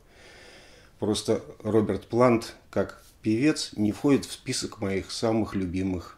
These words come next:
певцов. Вот такой парадокс бывает. Постарайтесь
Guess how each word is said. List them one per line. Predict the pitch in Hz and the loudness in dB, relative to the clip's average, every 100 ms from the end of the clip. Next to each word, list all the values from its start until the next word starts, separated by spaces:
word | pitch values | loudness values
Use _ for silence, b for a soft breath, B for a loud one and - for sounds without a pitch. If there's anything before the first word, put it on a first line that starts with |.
| - | -10
певцов. | 98 90 - 69 - - _ - | -8 -8 -8 -10 -10 -20 _ -12
Вот | 101 - _ - | -10 -10 _ -4
такой | 107 - 98 | -4 0 -4
парадокс | - 101 101 92 87 - - - | 0 0 0 -2 -8 -12 -14 -14
бывает. | 87 87 82 - - _ _ | -10 -8 -10 -12 -18 _ _
Постарайтесь | - - 98 110 110 82 - | -10 -4 -2 0 0 -4 -8